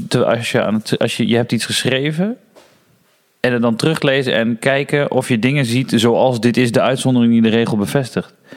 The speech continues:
Dat je dan, dat je dus bewust bent van wat je hebt geschreven en dat je denkt, "Wat staat daar nou? Waarom,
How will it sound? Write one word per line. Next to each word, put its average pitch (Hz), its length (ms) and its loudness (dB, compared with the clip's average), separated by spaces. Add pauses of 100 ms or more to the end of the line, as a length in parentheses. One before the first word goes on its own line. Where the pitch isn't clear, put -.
(220)
Dat 113 180 0
je 117 60 0
dan, 127 420 2
dat 123 240 0
je 120 80 -2
dus 110 300 0 (120)
bewust 117 480 2
bent 117 200 -2
van 117 120 -2
wat 117 140 2
je 123 80 0
hebt 110 120 -4
geschreven 131 300 -2
en 127 60 0
dat 120 140 0
je 113 80 -6
denkt, 104 420 -2 (1160)
"Wat 113 160 -2
staat 147 340 -2
daar 101 160 0
nou? 87 240 -2 (720)
Waarom, 135 420 0